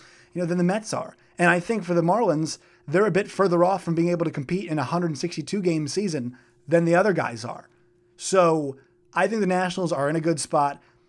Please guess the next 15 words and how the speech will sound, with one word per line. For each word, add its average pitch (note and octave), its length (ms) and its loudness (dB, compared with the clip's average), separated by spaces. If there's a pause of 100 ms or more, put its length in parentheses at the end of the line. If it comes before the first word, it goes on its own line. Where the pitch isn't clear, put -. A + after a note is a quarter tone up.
(140)
I'm F3 220 4
really F#3+ 180 2
hopeful E3+ 380 -2
that E3 100 -2
they D#3 140 -2
can, D3+ 580 -4 (760)
they F3 180 0
can F3+ 160 -2
get F3+ 140 0
another F3 200 0
championship F3 640 -2
for F3 80 -6
the D#3+ 100 -2
sake E3+ 320 0
of, D3 320 0